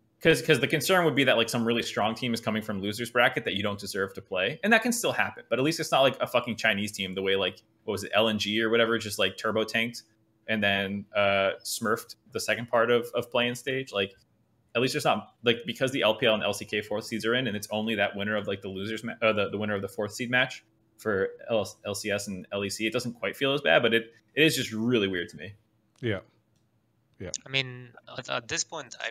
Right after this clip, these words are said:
Speaker 3: really just wish Riot just made the M S I the second Worlds, or,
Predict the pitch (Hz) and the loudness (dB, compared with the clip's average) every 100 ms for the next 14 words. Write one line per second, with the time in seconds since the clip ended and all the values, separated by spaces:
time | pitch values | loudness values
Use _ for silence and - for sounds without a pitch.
0 | 113 131 127 123 117 - 123 117 - 110 | -8 -10 -10 -10 -10 -10 -8 -8 -6 -8
1 | 107 - 107 - - 107 110 107 _ 113 | -8 -12 -12 -12 -12 -10 -12 -12 _ -14
2 | 107 104 101 107 107 107 104 104 - - | -12 -10 -12 -6 -4 -2 -4 -2 -4 -2
3 | 110 104 104 127 151 - - 98 98 98 | -6 0 0 0 -4 -10 -8 -4 -2 -4